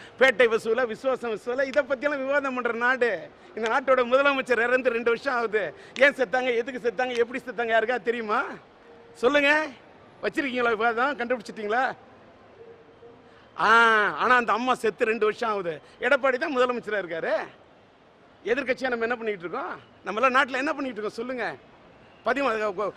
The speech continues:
அ, தூத்துக்குடியில முகிலன்னு ஒருத்தர் செத்து, அ, காணா போய் ரெண்டு வருஷம் ஆகுது. கண்டுபிடிச்சோமா?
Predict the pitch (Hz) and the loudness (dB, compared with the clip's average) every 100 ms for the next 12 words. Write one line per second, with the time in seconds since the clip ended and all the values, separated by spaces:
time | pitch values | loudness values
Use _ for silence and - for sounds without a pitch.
0 | - 214 214 269 254 247 240 220 226 233 | -6 -2 -2 -2 -6 -4 -4 -4 -4 -4
1 | 285 269 240 202 220 233 - - - 233 | -2 0 -2 -2 -4 -4 -6 -10 -4 -2
2 | 214 226 262 247 262 226 233 240 - 240 | -2 0 0 0 0 -2 0 -2 -2 -4
3 | 208 196 247 226 208 196 | -4 -4 -6 -8 -8 -6